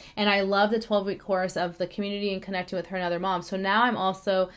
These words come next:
joining another course she has called The Clearing, and it's for women who have gone through, like, the anxious book, gone through some healing, but still need that weekly community to, um, just find encouragement with each other as we continue to move past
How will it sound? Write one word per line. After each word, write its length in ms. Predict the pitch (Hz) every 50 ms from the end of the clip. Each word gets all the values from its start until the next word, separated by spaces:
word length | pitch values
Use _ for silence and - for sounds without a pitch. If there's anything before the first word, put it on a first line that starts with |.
| - - - - -
joining 380 | 202 202 196 196 190 190 185 180
another 360 | 180 180 196 226 247 302 285
course 300 | 285 - 220 202 190 -
she 100 | - 196
has 380 | 175 180 - 175 175 170 -
called 340 | - - - 196 190 190 190
The 60 | -
Clearing, 640 | 180 - - - - 190 185 185 185 185 185 180 175
and 100 | 165 170
it's 120 | 165 -
for 260 | - - 185 180 175 - -
women 340 | 185 196 202 208 208 208
who 120 | 202 202 202
have 180 | 190 180 170
gone 280 | - 180 180 190 208 208
through, 140 | 208 220 208
like, 240 | 196 190 185 185 -
the 140 | 180 -
anxious 400 | - 196 196 190 - - 196 190
book, 340 | - - 180 175 185 180 - - - - - - - - - 190
gone 260 | - 202 202 214 220
through 160 | 220 240 233
some 220 | 220 - 226 214
healing, 480 | 214 214 - 226 220 214 208 202 190 190
but 180 | 180 185 151 -
still 380 | - - - 226 214 214 220
need 400 | 220 208 196 190 190 185 185 185
that 220 | 185 175 - 175 180
weekly 400 | 180 190 185 - - 196 196 190
community 880 | - - - 196 185 180 180 180 185 185 180 170 160 151 147 156 165 - - - - - - - - _
to, 540 | - - - 233 214 202 196 190 190 190 -
um, 480 | - 202 196 190 185 180 170 170 165 - - _ _ _ _ _ _ _ - - -
just 220 | 214 220 214 -
find 200 | - 226 208 208
encouragement 540 | 202 202 202 - 208 202 202 202 202 202 151
with 120 | 185 180 190
each 140 | 185 -
other 140 | - 185 180
as 220 | 175 - 185 180 180
we 100 | 190 180
continue 480 | - 196 185 185 - - 226 226 226
to 80 | 220 208
move 240 | 208 202 196 196 -
past 380 | 196 190 180 175 - - -